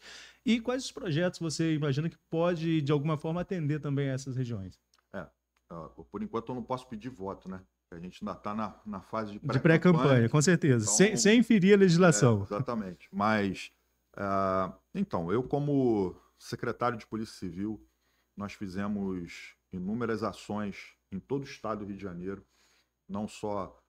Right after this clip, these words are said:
Speaker 2: no Norte e Noroeste Fluminense, mas, ah, especificamente aqui na região. Ah, eu conheço a realidade daqui, já conversei com pessoas daqui, ah, comerciantes,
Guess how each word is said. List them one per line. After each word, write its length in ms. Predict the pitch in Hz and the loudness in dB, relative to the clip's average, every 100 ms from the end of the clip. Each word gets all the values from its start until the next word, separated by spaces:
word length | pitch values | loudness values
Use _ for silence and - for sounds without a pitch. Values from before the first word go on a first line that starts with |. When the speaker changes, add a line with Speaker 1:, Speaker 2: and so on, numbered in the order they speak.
| _ _ - | _ _ -14
Speaker 2:
no 160 | 98 | -10
Norte 360 | 95 101 104 - | -8 -6 -6 -8
e 40 | |
Noroeste 380 | 107 101 95 98 | -10 -6 -8 -8
Fluminense, 680 | - 98 87 92 104 95 92 | -10 -10 -8 -8 -10 -10 -10
mas, 180 | 92 92 | -10 -10
ah, 80 | - - | -12 -20
especificamente 880 | - - 101 104 _ 104 92 101 98 | -16 -12 -12 -14 _ -8 -6 -8 -12
aqui 160 | - | -10
na 80 | 98 | -8
região. 480 | 98 95 90 95 95 _ _ _ _ - | -8 -8 -8 -10 -12 _ _ _ _ -12
Ah, 340 | 92 92 92 _ _ _ - | -8 -8 -10 _ _ _ -8
eu 80 | |
conheço 420 | 101 117 110 131 127 | -4 -2 -2 -2 -4
a 40 | |
realidade 500 | 113 107 98 101 95 | -6 -6 -6 -8 -8
daqui, 360 | 90 - 101 101 _ _ | -12 -10 -12 -12 _ _
já 100 | 104 | -12
conversei 540 | 98 113 107 - - 113 | -8 -6 -6 -8 -8 -8
com 320 | - 107 101 | -8 -8 -8
pessoas 600 | - 101 - 110 113 92 | -8 -10 -8 -8 -6 -8
daqui, 380 | 92 85 104 104 _ _ _ _ 95 | -10 -10 -12 -12 _ _ _ _ -12
ah, 500 | 98 95 95 92 90 | -8 -8 -8 -10 -10
comerciantes, 960 | 104 107 107 - 95 104 110 98 - | -8 -6 -8 -10 -8 -6 -6 -8 -12